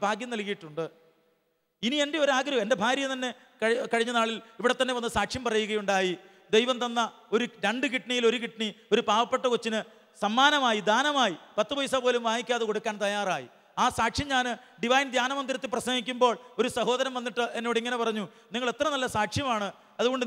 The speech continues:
നിങ്ങൾ ദൈവം നടന്ന സ്ഥലം പോയി കാണണം" എന്ന് പറഞ്ഞ് വിശുദ്ധ നാട്ടിൽ കൊണ്ടുപോകാൻ അവർ ഞങ്ങളെ സഹായിച്ചു. അവർ ഒന്നര ലക്ഷം രൂപ അവർ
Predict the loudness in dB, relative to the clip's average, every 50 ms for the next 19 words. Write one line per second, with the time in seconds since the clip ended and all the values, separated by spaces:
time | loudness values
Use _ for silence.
0 | -4 -4 -2 0 -2 -2 -2 -4 -14 -20 -2 4 4 6 6 6 2 0 0 0
1 | 0 0 0 0 -2 -2 0 -2 -2 -2 0 2 4 4 4 4 2 0 2 2
2 | 0 0 -2 -4 -4 -16 -8 0 0 2 2 4 2 2 2 0 -2 -4 -4 -8
3 | -20 -20 _ -6 -4 -4 -2 -4 -2 2 2 4 4 4 2 2 0 -6 -4 -4
4 | -2 0 0 0 2 2 2 0 0 -2 -6 -18 -20 -20 -8 -2 0 2 2 2
5 | 0 0 0 -2 -2 0 -2 -2 0 2 2 0 0 -4 -6 -8 -8 -10 -20 -20
6 | _ _ _ _ _ _ _ _ _ 0 2 4 4 4 4 2 -2 -10 -20 -2
7 | 0 0 2 2 2 0 0 0 2 0 -2 -4 -4 -8 -4 -2 0 2 2 2
8 | 2 0 -2 -2 -2 2 2